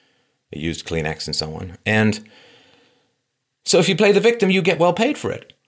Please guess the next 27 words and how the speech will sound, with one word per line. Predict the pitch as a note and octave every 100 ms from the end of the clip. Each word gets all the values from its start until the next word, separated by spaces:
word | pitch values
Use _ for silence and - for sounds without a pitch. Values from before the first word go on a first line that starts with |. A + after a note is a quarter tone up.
| _
It's | A#2+ -
really | C#3+ C3+
not, | A#2+ A#2+ G#2
you | A2+ G#2+
know, | A2+
if | D3
you |
can | C#3 C#3
claim | B2+ B2+ C#3 D3
victimhood, | D3+ B2 A2 G#2+ G2 - _ _ _
you | G2+ A2+ G#2+
are | G#2+
on | G2+ G#2
the |
reciping-, | G2+ - B2 A2+ G#2 F#2
receiving | G#2+ D#3 B2+ G2
end | F#2
of | F2
trillions | - G#2 G2+ F2
of |
dollars | D#2+ E2+ E2+
of | F2
resources | A#2+ F2+ E2 - E2+ - _ -
as | -
a |
collective. | - G#2+ A#2 - - - - - _ - _
So | - F3 D#3+